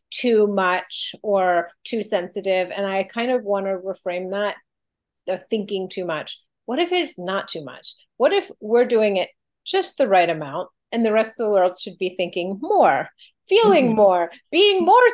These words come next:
Speaker 1: sensitive? How about that? So,
Speaker 2: <laughs>
Speaker 1: um, I just love this piece. It's so,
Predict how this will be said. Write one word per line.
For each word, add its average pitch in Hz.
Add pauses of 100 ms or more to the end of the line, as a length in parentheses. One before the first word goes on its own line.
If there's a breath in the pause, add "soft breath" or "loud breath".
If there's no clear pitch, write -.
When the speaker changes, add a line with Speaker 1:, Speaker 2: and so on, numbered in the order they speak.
Speaker 1:
sensitive? 185 (120)
How 302
about 277
that? 135 (840 loud breath)
So, 214
Speaker 2:
<laughs> 220
Speaker 1:
um, 196 (460)
I 254
just 254
love 180
this -
piece. 156
It's 180
so, 175